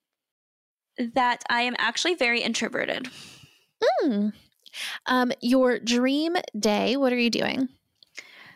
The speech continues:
Speaker 1: Ooh, my dream day is having a morning routine with, like, a cup of coffee, having quiet time, y-, you know, doing a workout,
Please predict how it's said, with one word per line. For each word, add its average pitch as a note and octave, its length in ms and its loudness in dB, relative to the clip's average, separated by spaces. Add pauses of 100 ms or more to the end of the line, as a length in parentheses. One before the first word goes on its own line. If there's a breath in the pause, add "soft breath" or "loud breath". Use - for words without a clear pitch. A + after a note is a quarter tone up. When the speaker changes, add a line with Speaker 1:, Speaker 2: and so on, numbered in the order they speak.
(180)
Speaker 1:
Ooh, A#3 280 2
my A3 200 0
dream B3 320 2
day B3 300 2
is B3+ 100 -2
having A#3+ 520 0 (180)
a A3+ 100 2
morning A3 380 2
routine C4+ 540 2
with, A3+ 180 -4
like, G3+ 260 0
a - 60 -10
cup - 260 -2
of B3+ 160 -2
coffee, A#3 680 0 (360 loud breath)
having A#3 680 0
quiet A3+ 540 0
time, A3 580 0
y-, G#3+ 80 0
you A3 240 -2
know, G#3 220 0
doing A3 420 0
a A#3 60 0
workout, G#3+ 680 0